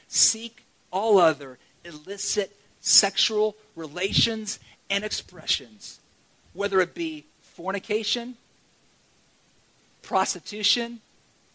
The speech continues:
pornography, or homosexuality.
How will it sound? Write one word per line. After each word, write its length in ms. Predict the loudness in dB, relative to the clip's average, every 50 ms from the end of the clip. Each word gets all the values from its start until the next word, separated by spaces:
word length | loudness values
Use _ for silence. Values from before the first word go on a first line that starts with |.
| _ _ _ _ _ _ _ _ _ _ _ _
pornography, 800 | -8 -8 -6 0 4 6 6 6 6 4 -2 -2 -6 -6 -6 -8 _ _ _ _ _ _ _ _ _ _ _ _ _ _ _ _ _ _ -4
or 120 | -2 -2 -2
homosexuality. 1200 | 0 -4 -6 -4 -4 -6 -4 -4 -4 -4 -2 -2 -2 -2 -2 -2 -2 -2 -4 -8 -12 -20 -20 -20